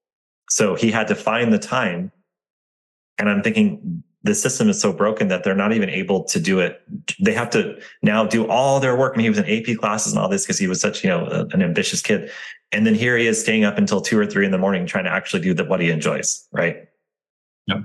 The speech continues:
Speaker 2: no, big time. I can't em-, exaggerate enough how important this digital work opportunity is. You're right. Young people have an opportunity. They're early adopters.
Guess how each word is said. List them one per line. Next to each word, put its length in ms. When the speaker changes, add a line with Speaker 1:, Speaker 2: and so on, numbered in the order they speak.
Speaker 2:
no, 80
big 180
time. 200
I 100
can't 340
em-, 240
exaggerate 540
enough 240
how 140
important 300
this 100
digital 320
work 200
opportunity 460
is. 240
You're 80
right. 240
Young 300
people 420
have 260
an 80
opportunity. 480
They're 160
early 320
adopters. 600